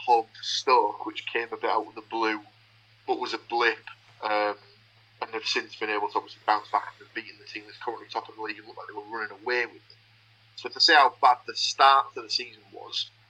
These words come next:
to say that they're now currently in, uh, in tenth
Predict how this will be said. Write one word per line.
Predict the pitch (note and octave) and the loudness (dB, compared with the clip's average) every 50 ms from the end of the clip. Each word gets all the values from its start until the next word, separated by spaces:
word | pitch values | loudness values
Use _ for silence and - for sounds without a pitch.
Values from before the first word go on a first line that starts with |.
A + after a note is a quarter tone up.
| _ _ _ _ _ _ _ _ - | _ _ _ _ _ _ _ _ -6
to | - | -2
say | - - D3 C#3 | 2 2 4 4
that | C3 B2 | 2 2
they're | A#2+ B2 A#2+ B2 | 0 2 4 6
now | A#2+ B2 A#2+ - - | 6 6 4 2 0
currently | - D3 C#3 A#2+ A#2 A#2 A2+ A#2 | 0 2 2 0 -2 -4 -8 -8
in, | - _ _ - | -12 _ _ -2
uh, | C3+ C#3 C3 B2+ A#2+ A#2+ | 0 2 2 2 0 -2
in | B2 - _ - | -6 -12 _ -8
tenth | - - E3 D#3 D#3 - | -2 2 2 2 2 -2